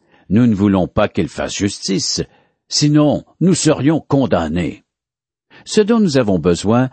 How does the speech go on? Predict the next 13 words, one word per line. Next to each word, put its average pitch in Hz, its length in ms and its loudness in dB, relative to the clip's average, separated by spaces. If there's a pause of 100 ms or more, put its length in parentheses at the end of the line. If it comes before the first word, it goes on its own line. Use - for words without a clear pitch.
(160)
c'est 107 220 0
la 87 180 2
miséricorde 85 760 0
de 58 120 -4
Dieu. - 400 -10 (680)
Dieu 110 400 2
exerce 123 560 0
sa 101 200 0
miséricorde 95 760 0
envers 123 480 0
toutes - 380 -4
ses - 200 -8
créatures. 50 880 -12